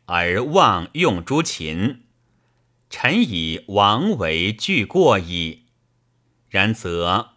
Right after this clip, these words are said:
王若欲至相于秦，则莫若相受者可。夫相受之于秦王亲也，少与之同衣，长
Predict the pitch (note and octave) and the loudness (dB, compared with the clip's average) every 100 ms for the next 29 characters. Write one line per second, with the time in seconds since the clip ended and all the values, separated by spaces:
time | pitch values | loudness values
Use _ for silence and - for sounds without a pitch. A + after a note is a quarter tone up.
0 | - G2+ G2+ A#2 D#3 A#2+ F2+ F#2 - C3 | -4 2 2 2 2 2 2 0 -2 0
1 | A2 - A3 D3+ A2 - F3+ G#2 F2 B2+ | 0 0 0 2 0 0 0 0 -2 -2
2 | E3 - D#2+ E2+ A2+ - _ _ _ _ | -2 -6 -6 -2 -2 -4 _ _ _ _
3 | - F#2+ G2+ A2 D3+ G#3 F#3+ A2 D#3+ G2 | -4 0 4 4 4 4 4 2 2 2
4 | F2 - F3 C3+ F#2+ F2 - D#3 G2 - | 0 -2 2 2 2 -2 0 2 2 -2
5 | F#2 A#2 - F#2 D#2 - _ _ _ _ | -2 -2 -2 -2 -4 -8 _ _ _ _
6 | _ _ _ _ - A2+ B2 C3 C#3 - | _ _ _ _ -4 2 4 4 2 0
7 | F#3 B2 G2 - C3 F2 - B2 G#2 G2 | 0 2 0 0 2 0 -2 -4 -2 -4
8 | A2 - G2+ F3 D3 E2 E2 F#2+ C3 - | -6 -4 -2 0 0 0 2 0 -4 -8
9 | - - B2+ C3 A#2+ F2 D#2 C#2+ - _ | -14 -4 0 2 0 -2 -6 -6 -12 _
10 | _ _ _ _ _ - A3+ G3 A2+ G#2+ | _ _ _ _ _ -4 2 4 4 0
11 | F#2+ F#2 - D3 - - F2 A#2+ B2 D3 | -4 -6 -4 -4 -6 -8 -6 -4 -4 -2
12 | D3+ - _ _ _ _ _ - F2+ F2 | -2 -6 _ _ _ _ _ 0 2 4
13 | G#2 F3 | 2 -2